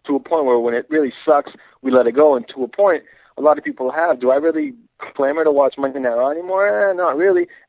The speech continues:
Does, has the next, next N X T angle made me wanna watch Raw? Sure, it's been one month, and you guys are saying, you guys are putting your hands up like it's over.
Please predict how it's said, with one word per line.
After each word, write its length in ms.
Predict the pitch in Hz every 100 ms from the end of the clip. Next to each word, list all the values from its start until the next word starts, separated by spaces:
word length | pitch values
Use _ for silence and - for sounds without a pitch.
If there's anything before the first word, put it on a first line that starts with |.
| -
Does, 140 | 131
has 160 | 160 135
the 80 | 135
next, 300 | 143 - - -
next 260 | 147 - -
N 120 | 151 143
X 140 | -
T 160 | - 151
angle 200 | 143 120
made 180 | 123 143
me 60 |
wanna 220 | 165 180
watch 260 | 180 180 -
Raw? 180 | 190 180 - - -
Sure, 240 | - - 214
it's 200 | 165 -
been 240 | - 196
one 180 | 175 151
month, 240 | 185 220
and 120 | 139 156
you 80 |
guys 300 | 170 180 170
are 100 | 151
saying, 400 | 143 165 160 143 - - - -
you 100 | 156
guys 240 | 175 156
are 60 | 147
putting 220 | 180 151
your 100 | 139
hands 260 | 160 202 170
up 100 | 135
like 160 | 120
it's 160 | 127 90
over. 520 | 131 240 151 127